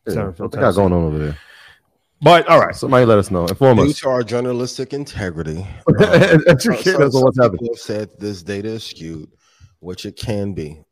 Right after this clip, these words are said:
Speaker 3: My, my larger point that I do wanna address, though, first is the stock, um, and then we can go to the business model. I don't think
Speaker 1: Yeah.
Speaker 3: the Airbnb stock is dead, but I think, um, it has been severely affected, like you said, by legislation. So, n-, number one,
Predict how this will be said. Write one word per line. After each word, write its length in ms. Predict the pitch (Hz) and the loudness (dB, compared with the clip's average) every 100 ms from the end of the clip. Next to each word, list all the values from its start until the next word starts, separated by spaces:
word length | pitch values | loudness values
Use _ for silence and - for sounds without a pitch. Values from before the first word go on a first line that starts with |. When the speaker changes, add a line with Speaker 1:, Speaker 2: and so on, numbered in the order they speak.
| - | -10
Speaker 3:
My, 240 | 92 107 | -6 -4
my 260 | 101 104 107 | -4 -4 -2
larger 380 | 113 113 110 101 | -2 -2 -2 -6
point 260 | - 101 | -8 -8
that 80 | 98 | -6
I 80 | 90 | -8
do 160 | 87 98 | -8 -8
wanna 260 | 98 92 | -8 -8
address, 340 | 90 80 82 - | -10 -12 -14 -12
though, 220 | 90 80 | -10 -10
first 340 | - 98 95 | -10 -12 -12
is 80 | 85 | -18
the 80 | 82 | -20
stock, 420 | - 92 87 - _ _ _ _ _ _ - | -16 -12 -12 -14 _ _ _ _ _ _ -14
um, 580 | 90 90 87 78 87 _ _ _ | -10 -8 -10 -14 -20 _ _ _
and 100 | 101 | -10
then 140 | 98 98 | -8 -8
we 80 | 107 | -8
can 120 | 101 | -8
go 100 | 98 | -8
to 100 | 101 | -8
the 80 | 82 | -8
business 380 | 92 85 76 | -8 -8 -12
model. 360 | 80 80 73 - - | -10 -10 -12 -14 -4
I 60 | |
don't 140 | 127 127 | -4 -2
think 140 | 131 | -4
Speaker 1:
Yeah. 100 | 107 | -4
Speaker 3:
the 80 | 104 | -6
Airbnb 380 | 104 107 101 104 | -6 -6 -6 -8
stock 320 | - 110 101 | -6 -6 -6
is 140 | 92 80 | -10 -12
dead, 300 | 101 101 87 | -10 -10 -10
but 80 | 90 | -12
I 80 | 90 | -12
think, 340 | - 101 90 | -10 -12 -8
um, 420 | 95 95 90 87 _ _ _ _ - - | -6 -6 -8 -12 _ _ _ _ -20 -16
it 140 | 98 101 | -10 -8
has 240 | 98 - | -8 -10
been 280 | 82 98 95 | -10 -10 -10
severely 460 | - 92 98 95 92 | -12 -10 -8 -8 -10
affected, 340 | 110 98 92 | -12 -12 -12
like 160 | 90 98 | -14 -14
you 60 | |
said, 240 | - 92 82 | -12 -10 -8
by 80 | |
legislation. 680 | 82 90 85 - 85 87 87 | -8 -8 -10 -14 -14 -14 -14
So, 140 | 85 104 | -12 -8
n-, 200 | 107 117 | -6 -6
number 180 | 127 120 | -4 -2
one, 300 | 117 107 | -2 -6